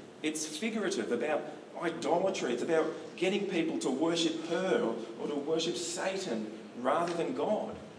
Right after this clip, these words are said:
And as John sees this vision, verse seven tells us that he's astonished and he's astounded, and the angel explains what this vision means. Uh, and, and,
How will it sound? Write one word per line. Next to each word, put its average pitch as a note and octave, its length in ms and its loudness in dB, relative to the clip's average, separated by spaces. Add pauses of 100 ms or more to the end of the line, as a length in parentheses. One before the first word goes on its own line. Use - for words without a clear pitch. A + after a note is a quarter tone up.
(1600)
And E3 140 4
as E3 100 0
John G3 260 8
sees F#3+ 320 8
this - 140 2
vision, - 840 2
verse F#3 240 6
seven F3+ 240 4
tells F3 260 6
us E3+ 100 0
that B2 100 2
he's C3+ 160 -2
astonished F#3+ 760 0 (360)
and - 80 -2
he's D3 120 -2
astounded, F#3+ 880 6 (220)
and D#3 100 4
the D#3 100 8
angel F3 400 4
explains E3+ 500 0
what B2 100 -2
this C3 140 -2
vision C3 360 -2
means. B2 580 0 (640)
Uh, A2+ 200 2
and, C3 160 2 (120)
and, C#3+ 260 0